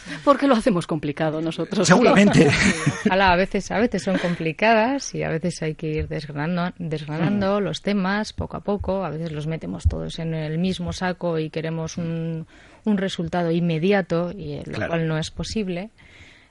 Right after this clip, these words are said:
Speaker 3: Y bueno, pues hay que ver cómo se alcanzan los objetivos, ¿no? Hay
Speaker 1: Ujú.
Speaker 3: que hacer el, el camino. A veces el proceso, el mismo proceso,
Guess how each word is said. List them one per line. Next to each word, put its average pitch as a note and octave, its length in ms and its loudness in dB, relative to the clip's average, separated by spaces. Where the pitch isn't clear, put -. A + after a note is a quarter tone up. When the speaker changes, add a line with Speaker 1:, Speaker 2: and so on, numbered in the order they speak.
Speaker 3:
Y F3 100 -4
bueno, E3+ 260 -2
pues D3+ 200 -8
hay D3 80 -4
que D3+ 100 -6
ver D#3+ 160 -2
cómo D3+ 380 -6
se - 140 -8
alcanzan C#3+ 420 -4
los C#3+ 140 -6
objetivos, D3 640 -6
¿no? F3+ 140 -4
Hay E3+ 120 -4
Speaker 1:
Ujú. D#3+ 80 -4
Speaker 3:
que F#3+ 60 0
hacer E3+ 200 -2
el, C#3+ 120 -6
el C#3+ 320 -6
camino. D#3+ 280 -2
A D#3 40 -2
veces A3+ 220 -4
el G#3+ 120 0
proceso, F#3 520 -4
el F3+ 100 0
mismo A3 320 2
proceso, G#3+ 580 -4